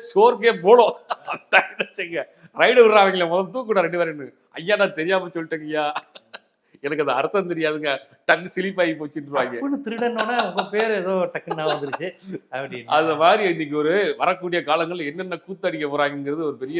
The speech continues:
Speaker 1: ஒரு கேள்விக்குறியா இருக்கு. உண்மையிலேயே ஒரு வருத்தமான விஷயம். அதிமுக வந்து இந்த, இந்த நிலைமைக்கு, அதாவது நீங்க ஒரு கூட்டணி வைக்கிறீங்க, வேணாம்னு சொல்லல, எந்த கட்சி யார் கூட வேணாலும் கூட்டணி வைக்கலாம். ஒரு குறைந்தபட்ச செயல் திட்டம், ஒரு முதல்கட்ட பேச்சுவார்த்தை, அதற்கு பிறகு கூட்டணி பேச்சுவார்த்தை, இதெல்லாம் ஒரு, ஒரு வழிமுறை இருக்கு இல்லையா?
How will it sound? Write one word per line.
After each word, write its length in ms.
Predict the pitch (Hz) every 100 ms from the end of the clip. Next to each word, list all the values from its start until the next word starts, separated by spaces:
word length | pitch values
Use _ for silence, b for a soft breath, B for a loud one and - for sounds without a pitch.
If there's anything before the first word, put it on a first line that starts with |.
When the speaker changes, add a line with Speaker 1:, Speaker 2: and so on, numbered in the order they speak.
| 143
Speaker 1:
ஒரு 140 | 135 120 110
கேள்விக்குறியா 480 | 135 135 127 123 117
இருக்கு. 240 | 113 156 214 _ _ _ -
உண்மையிலேயே 300 | 160 233 240
ஒரு 100 | 190
வருத்தமான 400 | 160 196 240 226 160
விஷயம். 280 | - - _
அதிமுக 480 | _ 143 143 139 151
வந்து 180 | 139 165
இந்த, 180 | 143 147 _ _
இந்த 140 | 170 208
நிலைமைக்கு, 460 | 208 214 196 160 - _ _ _ _ 139
அதாவது 220 | 185 233
நீங்க 160 | 196
ஒரு 80 | 185
கூட்டணி 280 | 285 269 226
வைக்கிறீங்க, 340 | 143 123 120
வேணாம்னு 300 | 113 170 180
சொல்லல, 160 | 127 107
எந்த 160 | 131 147
கட்சி 200 | 151 160
யார் 140 | 151
கூட 120 | 160
வேணாலும் 160 | 160 151
கூட்டணி 200 | 160 131
வைக்கலாம். 260 | 110 98 _ _ _ _ 160
ஒரு 120 | 165
குறைந்தபட்ச 580 | 185 208 240 254 214 185
செயல் 300 | - 151 127
திட்டம், 360 | 113 - 117 120 _ _ _ -
ஒரு 120 | 170
முதல்கட்ட 460 | 147 165 196 185 151
பேச்சுவார்த்தை, 720 | 147 147 147 123 101 - 120 120 _ _ _ _ -
அதற்கு 260 | 165 190 170
பிறகு 180 | 190
கூட்டணி 300 | - 202 170
பேச்சுவார்த்தை, 560 | 135 123 - 113 110 120
இதெல்லாம் 300 | 151 190 254
ஒரு, 80 | 220
ஒரு 100 | 175
வழிமுறை 360 | 156 202 220 170
இருக்கு 200 | 120 107
இல்லையா? 180 | 151